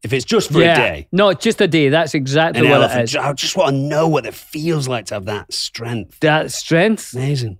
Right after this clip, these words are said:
Speaker 1: I saw an elephant the other day online kick a crocodile to death.
Speaker 2: My God.
Speaker 1: That was hectic.
Speaker 2: Would you do that if you
Speaker 1: No,
Speaker 2: were?
Speaker 1: no,
Speaker 2: No.
Speaker 1: no.
Speaker 2: Just kick it once just to
Speaker 1: <laughs> Yeah, just to feel
Speaker 2: give
Speaker 1: the power. See how hard I can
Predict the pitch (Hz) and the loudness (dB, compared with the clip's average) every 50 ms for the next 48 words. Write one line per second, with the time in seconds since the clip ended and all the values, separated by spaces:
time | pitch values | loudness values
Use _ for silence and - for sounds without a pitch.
0 | _ - - - 190 185 170 165 165 165 175 - 165 147 123 127 131 123 123 127 | _ -8 -2 0 2 2 4 4 2 2 0 0 -2 -4 -2 -2 -2 -2 -2 -2
1 | 131 131 127 123 - 113 117 117 117 120 117 113 101 92 - _ _ _ _ - | 0 0 0 -2 -2 -4 -4 -2 -2 -2 -2 -2 -4 -6 -8 _ _ _ _ -12
2 | - - 175 - - - - 117 - - - 135 113 - - 104 98 95 90 87 | -4 -4 -4 -4 -4 -8 -8 -8 -8 -4 -6 -6 -6 -6 -6 -6 -6 -6 -6 -8
3 | - - 95 95 104 92 82 - - _ _ _ _ _ _ _ _ _ - 117 | -12 -14 -12 -12 -10 -10 -10 -14 -16 _ _ _ _ _ _ _ _ _ -14 -14
4 | 107 98 95 95 - _ _ - 85 - - 110 98 92 - - - - 127 147 | -12 -12 -12 -14 -18 _ _ -20 -12 -8 -8 -6 -6 -4 -6 -6 -6 -6 -4 -6
5 | 147 - - - - - - - - 175 156 139 160 156 - 165 170 165 139 131 | -6 -6 -8 -14 -14 -14 -10 -2 -2 0 0 2 0 0 2 2 2 2 2 0
6 | 135 160 220 277 - 202 180 - 180 160 151 165 - - 160 147 131 127 - - | -2 -2 -4 -6 -6 -8 -6 -4 -2 0 2 4 4 4 4 4 2 2 2 2
7 | 151 151 139 131 117 104 98 95 92 107 113 113 107 92 87 82 - - 170 139 | 4 4 4 4 2 0 -2 -6 -6 -4 -2 -2 -2 -2 -4 -6 -4 -4 -4 -4
8 | - _ - - 170 151 - 156 139 135 135 151 160 165 151 - - - - - | -4 _ -4 -2 -2 0 0 -2 0 2 2 2 2 2 0 -2 -6 -10 -4 -2
9 | 135 127 - - - 120 110 123 - - 151 107 - - - - - - - - | -2 -2 -2 -2 -4 -4 -2 -4 -4 -4 -4 -4 -4 -6 -12 -12 -10 -12 -12 -8
10 | - 139 143 135 135 143 - 117 113 110 110 - - 143 147 147 139 127 147 156 | -2 0 0 0 0 -2 -6 -4 -4 -6 -6 -8 -6 -2 -2 0 0 0 2 2
11 | 165 160 - - 143 135 117 104 - - 107 98 95 | 0 0 -2 -4 -10 -8 -10 -12 -12 -14 -18 -18 -18